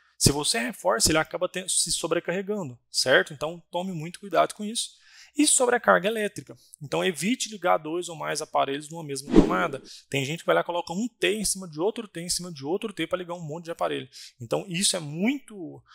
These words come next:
problemático. Hoje em dia existem as réguas de energia, que s-, tem várias tomadas, mas ela é como se fosse quase que um, é, ela é um sistema mais complexo do que um T, simplesmente que você conecta vários aparelhos. Então, sempre tome muito cuidado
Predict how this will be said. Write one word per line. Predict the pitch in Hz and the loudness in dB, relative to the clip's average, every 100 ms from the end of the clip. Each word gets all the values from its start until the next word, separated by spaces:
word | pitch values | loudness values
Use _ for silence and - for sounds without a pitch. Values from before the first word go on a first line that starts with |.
| - - | -20 0
problemático. | - 151 147 135 147 190 - 139 160 | 6 6 6 4 4 4 0 -4 -2
Hoje | 156 | -2
em | 143 | -2
dia | 160 | -2
existem | 165 - 151 | 2 2 4
as | 151 - | 2 2
réguas | 123 139 165 147 131 - - - - - - | 2 4 2 4 8 8 8 -6 -10 -14 -12
de | 143 135 | 2 2
energia, | 143 139 107 147 165 | 4 2 2 0 4
que | - | 6
s-, | - - _ - | 4 2 _ -2
tem | 147 | 2
várias | 127 147 151 | 8 8 8
tomadas, | 151 139 139 147 | 0 -2 -2 -2
mas | 143 139 131 | -2 -2 4
ela | 147 | 4
é | - 151 143 | 4 -2 -4
como | 151 151 | -8 -8
se | - | -6
fosse | - 151 - | -6 -6 -6
quase | - 139 160 | -2 -2 -2
que | - 160 | -8 -12
um, | 160 147 123 _ _ _ - - _ _ _ _ _ _ - - - - _ | -10 -10 -12 _ _ _ -20 -20 _ _ _ _ _ _ -20 -20 -20 -20 _
é, | 143 135 139 151 | 2 4 4 4
ela | 143 | 4
é | |
um | 175 | 4
sistema | - - - 180 196 180 | 4 4 4 -2 -4 -4
mais | 170 - | -4 -4
complexo | - 175 - 143 165 - | -8 -12 2 4 4 0
do | 175 | -12
que | - | -12
um | 180 185 - | -12 -4 4
T, | 165 156 - | 4 4 -6
simplesmente | - 143 139 135 139 - | -12 -12 -12 -12 -12 -10
que | |
você | 147 - | -6 -6
conecta | - 143 135 151 | -6 -10 -6 -2
vários | 127 123 135 | -2 -2 -4
aparelhos. | 156 147 131 120 - - - - - | -4 -4 -2 -6 -6 -20 -20 -20 -10
Então, | 190 | -2
sempre | 190 208 202 | 0 0 0
tome | - 185 | -4 -4
muito | 175 180 - | -6 -10 -8
cuidado | 170 147 147 - | 4 8 8 4